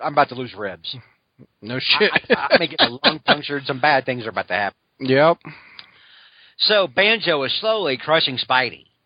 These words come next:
Speaker 2: Mm-hmm.
Speaker 1: You know, and you think, "Oh, may-, maybe this is it. Maybe this is how Spidey goes out, by the, uh, by the inbred kid."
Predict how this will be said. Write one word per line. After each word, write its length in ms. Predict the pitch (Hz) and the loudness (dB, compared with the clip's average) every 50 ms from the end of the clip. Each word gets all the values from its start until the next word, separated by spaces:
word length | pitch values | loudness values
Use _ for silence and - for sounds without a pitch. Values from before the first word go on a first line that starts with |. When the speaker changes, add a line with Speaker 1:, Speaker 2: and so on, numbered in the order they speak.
| _ _ _ _ _ _ _ _ _ _ _ _ _ _ 127 | _ _ _ _ _ _ _ _ _ _ _ _ _ _ -14
Speaker 2:
Mm-hmm. 220 | 117 120 120 110 | -14 -12 -8 -4
Speaker 1:
You 60 | 151 143 | 2 4
know, 140 | 143 143 | 4 4
and 100 | 147 147 | 4 2
you 60 | 147 147 - | -2 -2 0
think, 240 | 190 185 180 - - | 2 0 0 0 0
"Oh, 340 | 160 165 190 190 143 123 123 123 | 2 4 6 6 6 4 2 0
may-, 320 | 135 139 131 135 135 139 | -2 -4 -4 -4 -4 -4
maybe 220 | 139 139 151 151 151 | -2 -2 -2 -2 0
this 140 | 151 156 - | -2 -4 -4
is 120 | 120 117 | -4 -2
it. 160 | 127 120 104 113 | -2 -4 -2 -2
Maybe 160 | 135 139 185 | -2 0 0
this 140 | 185 - - | 0 0 0
is 100 | 165 - | -2 0
how 160 | 180 175 151 | 2 0 0
Spidey 320 | - - 160 151 151 147 127 | 2 0 0 0 0 0 -2
goes 200 | 131 123 117 120 | -2 -2 0 2
out, 220 | 113 98 87 - | 2 2 2 0
by 120 | 113 113 | 0 -2
the, 220 | 107 110 113 110 107 | 0 -2 -4 -2 0
uh, 200 | 104 101 98 101 98 | 0 0 -2 -2 0
by 180 | 107 117 117 | 2 2 2
the 140 | 110 113 120 | 2 -2 -4
inbred 340 | 127 127 117 117 117 113 - | -4 -2 0 0 0 0 -2
kid." 380 | - 117 107 104 101 98 98 | -4 -4 -2 -2 -2 -4 -6